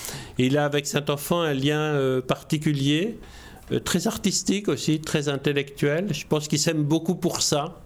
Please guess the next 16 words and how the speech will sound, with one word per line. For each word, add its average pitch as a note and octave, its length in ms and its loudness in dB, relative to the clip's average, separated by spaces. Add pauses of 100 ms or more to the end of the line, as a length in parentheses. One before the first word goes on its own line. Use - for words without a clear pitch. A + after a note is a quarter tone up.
(420)
parce - 180 -2
que C#3 240 2
elle, D3+ 240 4
elle C3 180 2
peint, C#3 520 0
elle A#2 180 2
dessine, C3+ 580 2
elle A2 140 2
fait, A#2+ 160 0
elle, A2+ 260 2
elle A#2+ 200 2
a A#2 160 4
toute B2+ 260 -2
une C3 120 2
part B2+ 220 0
artistique. D#3+ 640 0